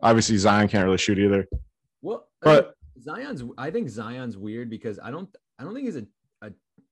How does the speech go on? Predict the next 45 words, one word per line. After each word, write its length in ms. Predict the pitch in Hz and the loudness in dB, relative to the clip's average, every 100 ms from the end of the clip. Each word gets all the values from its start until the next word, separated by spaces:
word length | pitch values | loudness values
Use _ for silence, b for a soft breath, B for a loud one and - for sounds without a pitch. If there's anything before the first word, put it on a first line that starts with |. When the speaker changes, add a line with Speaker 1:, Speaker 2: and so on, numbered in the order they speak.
| _ _ _ - | _ _ _ -16
Speaker 2:
I 40 | |
don't 80 | 147 | -10
think 120 | 247 | -8
he's 80 | 175 | -8
a 60 | 98 | -10
terrible 520 | - 104 127 113 104 | -14 -12 -8 -8 -10
three-point 400 | - 98 98 87 | -12 -14 -14 -18
shooter. 380 | - 90 90 90 - | -16 -16 -16 -18 -20
Um, 360 | 95 92 92 92 | -20 -18 -18 -14
he 80 | |
hasn't 300 | 139 170 202 | -10 -10 -10
been 100 | 143 | -10
great 260 | 104 110 107 | -10 -10 -12
this 200 | 104 104 | -14 -14
year, 140 | 107 | -16
but 100 | 92 | -16
he 80 | 90 | -16
was 160 | 117 101 | -16 -16
really, 420 | 95 127 185 196 _ _ - | -14 -12 -12 -16 _ _ -12
yeah, 180 | 160 123 _ | -12 -12 _
he's 200 | - 185 | -18 -14
been 160 | 214 196 | -10 -10
bad 280 | 120 139 131 | -10 -10 -8
this 220 | 139 135 | -8 -8
year, 100 | 151 | -10
but 80 | 110 | -10
he 100 | 110 | -10
was 140 | 98 | -12
really 320 | 90 117 127 | -12 -10 -8
good 160 | 107 110 | -8 -8
last 360 | 92 95 90 - | -10 -14 -16 -20
year, 200 | 71 - _ | -20 -20 _
which 220 | 107 104 | -16 -12
is 120 | 120 95 | -12 -10
really 280 | 113 131 | -10 -8
weird. 320 | 98 92 78 - | -10 -12 -16 -16
I 80 | 107 | -14
don't 160 | 127 | -12
know 120 | 123 113 | -10 -8
where 240 | 104 101 | -8 -10
the, 240 | 92 85 - | -12 -16 -18
what, 340 | 92 98 90 | -16 -14 -12
what 120 | 101 | -14
happened, 340 | 98 90 90 90 | -12 -14 -16 -14
but 200 | 104 | -14